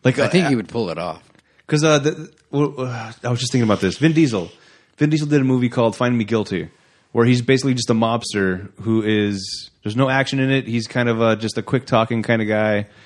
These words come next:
Speaker 1: And it was, it was delightful to see him
Speaker 2: Really?
Speaker 1: play something like that, that, way outside of anything you would expect from
Speaker 2: Yeah,
Speaker 1: him.
Speaker 2: speaking of Vin Diesel movies that should probably be on the podcast, I don't know if you've done it. It might be in the archives. Pacifier.
Speaker 1: <laughs>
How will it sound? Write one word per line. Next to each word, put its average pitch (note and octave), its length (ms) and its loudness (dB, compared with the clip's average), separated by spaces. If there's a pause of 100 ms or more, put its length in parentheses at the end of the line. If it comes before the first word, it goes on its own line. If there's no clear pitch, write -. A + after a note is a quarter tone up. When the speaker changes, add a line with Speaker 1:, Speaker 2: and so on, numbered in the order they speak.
(280)
Speaker 1:
And G#2 380 0
it A#2+ 80 0
was, A#2 460 2
it C3+ 40 -4
was D#3+ 120 2
delightful G#2 760 -8 (140)
to A2+ 100 0
see B2 180 2
him A2 200 4
Speaker 2:
Really? B2 180 -4
Speaker 1:
play A#2 140 2
something G#2+ 240 0
like F#2+ 120 0
that, F#2+ 340 0
that, G2+ 220 -2
way A2+ 300 4
outside G2+ 380 2
of F#2+ 260 -2
anything G#2+ 220 -2
you G2 80 2
would F#2+ 60 2
expect G2 260 -2
from - 100 -4
Speaker 2:
Yeah, - 80 -2
Speaker 1:
him. G2 400 -8
Speaker 2:
speaking A#2+ 460 -2
of G#2 100 2
Vin G#2+ 160 2
Diesel G#2 300 0
movies G2+ 300 0
that F2 120 -2
should - 460 -4
probably G2+ 240 4
be F#2 120 -2
on F2+ 140 -2
the E2+ 80 -6
podcast, F2 460 -2
I E2+ 80 0
don't F2 80 -4
know E2 80 -4
if E2 80 -10
you've D#2+ 120 -8
done E2 180 -4
it. F#2 100 -4
It C2 80 -6
might D#2 180 -4
be D#2 140 -6
in D#2 80 -6
the D2+ 80 -4
archives. E2 360 -4
Pacifier. G#2 680 -4 (680)
Speaker 1:
<laughs> - 20 -6